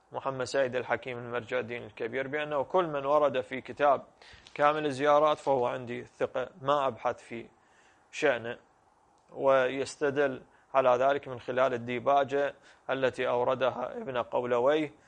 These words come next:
في مقدمة كتابه. فإجا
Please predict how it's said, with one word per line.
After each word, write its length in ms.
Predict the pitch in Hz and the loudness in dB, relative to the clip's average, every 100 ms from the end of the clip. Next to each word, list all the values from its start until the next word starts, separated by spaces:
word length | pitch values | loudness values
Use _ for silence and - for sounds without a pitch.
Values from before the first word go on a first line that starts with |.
| _ | _
في 180 | - 135 | -8 -6
مقدمة 920 | 120 - 127 117 135 135 - 139 139 - _ _ _ - | -6 -2 -2 -2 -6 -6 -4 -4 -6 -10 _ _ _ -4
كتابه. 640 | 135 131 117 113 110 110 _ _ _ _ _ _ - - _ _ _ | 0 2 0 -2 -12 -16 _ _ _ _ _ _ -20 -20 _ _ _
فإجا 1120 | - 139 135 127 202 196 202 180 160 131 | -4 2 2 4 2 4 2 4 2 -2